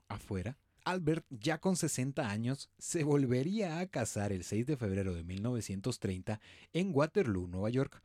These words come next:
con Stella Wilcox, también conocida como Phoebe Fish,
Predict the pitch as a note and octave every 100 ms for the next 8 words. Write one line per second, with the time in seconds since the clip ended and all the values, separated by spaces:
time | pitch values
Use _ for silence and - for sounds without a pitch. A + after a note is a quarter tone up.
0 | - - - G#2+ G2 - F#2+ F#2 F2+ F3
1 | E3+ A2 - - - F#2+ F#2+ C#3+ D#3 -
2 | G2+ F2 G#2+ D#3 - G#2 B2 E3 G#2+ G2
3 | -